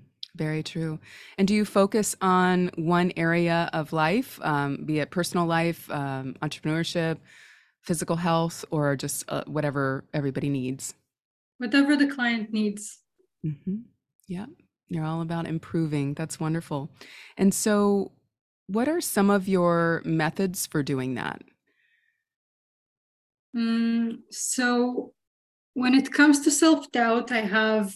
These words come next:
Speaker 2: a short-term plan and a long-term pra-, plan, basically. So for the long term, you actually use affirmations.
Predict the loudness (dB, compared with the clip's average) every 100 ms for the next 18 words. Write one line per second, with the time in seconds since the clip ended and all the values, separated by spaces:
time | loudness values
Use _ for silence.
0 | -10 -6 -4 2 6 6 8 8 8 6
1 | 6 6 4 2 2 2 0 -2 -2 -4
2 | 0 0 0 -4 2 6 6 6 -2 _
3 | -4 2 4 4 4 4 4 -4 _ _
4 | _ _ _ _ _ _ _ -12 -4 2
5 | 2 2 0 -2 0 4 6 6 6 4
6 | 4 4 0 0 -4 -4 -2 2 2 2
7 | 2 0 0 2 2 2 2 2 2 0
8 | -6 -12